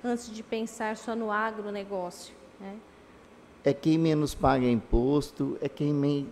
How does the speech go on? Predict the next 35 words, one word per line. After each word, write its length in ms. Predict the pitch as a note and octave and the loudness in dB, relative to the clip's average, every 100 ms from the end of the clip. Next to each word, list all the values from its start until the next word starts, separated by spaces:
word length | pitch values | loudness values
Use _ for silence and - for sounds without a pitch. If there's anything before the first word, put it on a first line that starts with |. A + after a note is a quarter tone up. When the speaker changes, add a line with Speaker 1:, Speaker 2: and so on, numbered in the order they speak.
| - | -10
Speaker 2:
quem 140 | - C#3+ | -2 0
mais 300 | C#3 C#3+ C#3 | 2 0 0
tem 240 | - C3+ | 2 2
benesses. 960 | B2+ C3 A#2 A2+ A#2+ B2 - B2 - - - - - - | 6 6 4 2 2 0 -2 -10 -10 -10 -16 -20 -6 4
É, 180 | B2 | 6
Speaker 1:
Correto. 120 | B2 C3 | 6 6
Speaker 2:
desde 240 | E3 E3 | 4 4
a 40 | |
década 420 | D#3+ D#3+ D#3+ D3+ D#3 | 2 2 4 2 2
de 100 | - | 0
setenta, 920 | D3+ C3+ - C#3+ D#3 C#3+ A#2 G#2 F#2+ - - | 0 0 0 0 2 0 0 0 -2 -10 -8
lá 160 | A#2 B2+ | -2 0
no 80 | C3 | 0
Paraná, 580 | C3 A#2+ A2 A2+ C3 B2 | 0 0 0 0 0 -2
que 180 | - | -2
eu 80 | A#2 | -2
via 460 | G#2+ A2+ C3+ A#2 - | 0 0 2 2 2
as 140 | G#2+ | -4
pessoas, 720 | - A#2 - C3 C3 A2 G#2+ - - - - | -4 -4 -2 0 2 2 -2 -10 -18 -20 -12
os 160 | - | -10
fazendeiros, 880 | - B2+ A#2 A2+ G2 A2+ B2+ G2 G2 | 0 0 2 0 0 2 2 0 -6
e, 240 | - E3 F3+ | -8 -8 -4
e 100 | A#3 | 0
aí 360 | D#4 C#4+ - - | 2 0 -2 -6
não 160 | - F3 | -2 0
são 200 | E3+ A3 | 2 0
todos, 520 | - D#3+ C#3+ G#2 - A2+ G#2+ - | 6 6 6 2 -8 -10 -12 -4
que, 100 | B2+ | -4
n-, 340 | - C3+ C#3 - - - - | -2 -2 -2 -6 -20 -20 -20
espero 320 | - - E3+ | 0 6 6
que 100 | F3+ | 6
não 120 | F3 | 0
seja 280 | C#3+ E3 D3+ | 0 0 0
mal 340 | C#3+ D3+ F#3 - - - | 2 2 0 -4 -18 -6
interpretado. 760 | C#3 - D3+ E3+ D#3 A2+ G2+ | -4 0 0 2 -2 -2 -6